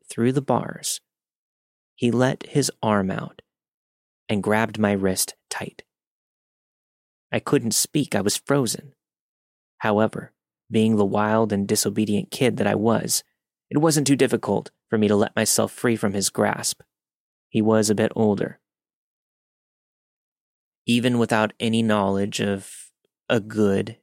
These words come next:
and a bad touch, I shook my entire arm and pulled away. He let go, with no real emotion. We were too scared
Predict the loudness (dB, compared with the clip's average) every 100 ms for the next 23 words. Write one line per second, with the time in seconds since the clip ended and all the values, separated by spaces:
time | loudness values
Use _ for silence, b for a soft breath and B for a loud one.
0 | _ -4 -2 0 0 2 0 -2 -2 -2
1 | -2 -4 -8 -8 _ _ _ _ _ _
2 | _ _ _ -8 -4 0 0 0 0 -2
3 | 0 0 2 -2 -4 -2 0 2 0 0
4 | 0 2 0 0 2 4 4 2 -2 -8
5 | -16 _ _ _ _ _ _ _ _ _
6 | -4 0 2 0 0 0 0 -6 _ _
7 | _ _ _ _ _ _ -4 -2 2 4
8 | 4 4 4 2 2 0 -2 -10 -14 _
9 | _ _ _ _ _ _ _ _ _ _
10 | _ _ _ -2 2 2 0 0 4 4
11 | 2 0 0 0 -4